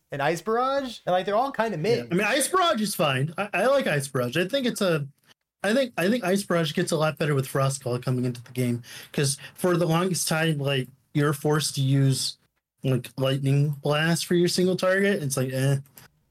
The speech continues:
Speaker 2: like, Cold Lightning Blast anyways, but, like, now you're gonna have Fro-, Frost Claw for your single target on your Ice Barrage build. So I, I like that. That's fine.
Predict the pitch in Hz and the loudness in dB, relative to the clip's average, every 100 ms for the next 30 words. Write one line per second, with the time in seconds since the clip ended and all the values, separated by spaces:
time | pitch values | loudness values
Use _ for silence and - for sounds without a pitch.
0 | _ - 123 104 - - 131 135 139 139 | _ -6 -4 -4 -4 -2 0 0 0 0
1 | 123 143 147 139 147 151 160 151 - 123 | 0 0 0 0 0 2 2 0 0 2
2 | 120 113 - - _ _ _ _ - 143 | 2 0 -8 -20 _ _ _ _ -2 0
3 | 156 143 147 139 - 139 131 - - 131 | 2 2 2 0 -2 -2 -2 -2 -2 0
4 | 135 - 117 117 117 117 - 117 110 113 | 0 -2 -2 -2 0 0 0 -2 -4 -4
5 | 110 110 123 117 120 117 - 113 107 107 | -4 -6 -4 -2 0 0 -2 -4 -4 -6
6 | 117 113 113 131 135 143 - - 160 226 | -4 -4 -2 -2 -2 -4 -8 -2 0 0
7 | - 170 135 113 143 139 - 110 107 107 | 0 -2 -4 -4 -2 -2 -2 -8 -8 -8